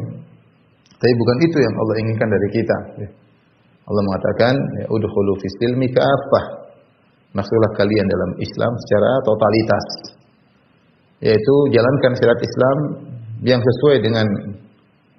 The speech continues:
keinginan kalian, dan itu banyak syariat yang menyenangkan kita, maupun syariat yang tidak sesuai dengan hawa nafsu kita. Ya, syariat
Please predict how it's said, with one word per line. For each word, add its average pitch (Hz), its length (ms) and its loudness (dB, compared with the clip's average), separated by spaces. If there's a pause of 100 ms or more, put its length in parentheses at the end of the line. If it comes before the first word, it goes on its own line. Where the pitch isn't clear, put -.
(480)
keinginan 135 400 4
kalian, 147 380 4
dan 107 100 4
itu 107 160 0
banyak 123 360 2 (200)
syariat 104 400 2
yang 101 140 0
menyenangkan 107 560 2
kita, - 220 -2 (880)
maupun 139 420 4
syariat 139 480 4
yang 135 220 4
tidak 127 180 2
sesuai 147 200 4
dengan 123 100 0
hawa 123 160 6
nafsu 120 260 0
kita. 139 260 2 (1160)
Ya, - 120 -2 (280)
syariat 107 360 4